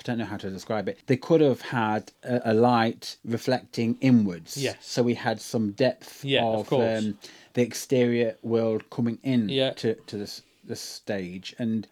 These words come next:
Speaker 1: all these other nuanced, um, lighting bits, like when they got in because they were going to have sex or whatever in this intimate area.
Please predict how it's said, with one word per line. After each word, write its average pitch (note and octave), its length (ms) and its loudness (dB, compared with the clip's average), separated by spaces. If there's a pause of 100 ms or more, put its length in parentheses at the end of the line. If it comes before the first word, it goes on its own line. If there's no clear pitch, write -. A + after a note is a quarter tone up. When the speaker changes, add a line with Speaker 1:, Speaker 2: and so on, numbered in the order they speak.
Speaker 1:
all D3 120 6
these C#3 180 4
other C3+ 200 2
nuanced, B2 760 0 (100)
um, A#2 560 0 (180)
lighting A#2 500 0
bits, G#2 320 -6
like G#2 140 -4
when A2+ 180 -2
they G#2+ 160 -2 (180)
got A#2+ 200 -2
in G#2+ 240 0
because G2+ 280 -6
they G#2 60 -2
were G#2 100 -2
going G#2 260 -4
to F#2+ 180 -6 (220)
have A2 200 -6
sex - 420 -8
or G#2 60 -10
whatever F2+ 400 -14 (300)
in G#2+ 160 -4
this G2 160 -4
intimate A2 520 -4
area. G#2+ 640 -6